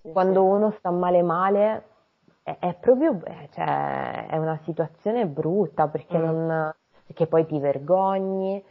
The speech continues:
Speaker 1: Sì.
Speaker 2: eh, ti senti in colpa.
Speaker 1: È una que-, è una, è un, veramente una spirale, infatti per questo che ci vuole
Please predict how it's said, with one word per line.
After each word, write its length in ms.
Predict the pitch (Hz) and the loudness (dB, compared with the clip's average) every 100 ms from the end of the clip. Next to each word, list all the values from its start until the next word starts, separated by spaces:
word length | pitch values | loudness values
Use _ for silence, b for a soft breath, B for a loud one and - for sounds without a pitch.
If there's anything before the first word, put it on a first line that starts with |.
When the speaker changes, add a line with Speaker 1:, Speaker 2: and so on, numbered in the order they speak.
| - | -18
Speaker 1:
Sì. 240 | 170 151 - | -16 -16 -10
Speaker 2:
eh, 480 | - 151 147 143 139 | -4 -2 -2 -2 -4
ti 80 | - | -6
senti 300 | 135 139 - | -6 -8 -6
in 120 | 139 139 | -10 -6
colpa. 920 | - 185 185 185 - - 180 180 190 b b b _ _ _ _ - _ _ _ _ | -2 2 2 0 -4 -2 0 0 -4 b b b _ _ _ _ -20 _ _ _ _
Speaker 1:
È 640 | - 185 180 170 165 165 170 | -8 -2 0 0 -2 -2 -2
una 200 | 180 180 | -4 -4
que-, 140 | 196 190 | -4 -2
è 80 | |
una, 200 | 196 202 | -2 -2
è 120 | - 208 | -2 -2
un, 100 | 208 | 0
veramente 540 | 196 202 208 220 220 | 0 0 0 -2 -2
una 180 | 220 196 | -2 -4
spirale, 520 | 165 _ 180 175 165 | -8 _ 0 2 2
infatti 320 | 165 165 185 175 | 0 -4 -8 -4
per 140 | 175 | -2
questo 300 | 170 208 - | -2 -4 -4
che 140 | 202 | -6
ci 180 | 196 - | -8 -6
vuole 340 | 165 170 165 | -2 -2 -2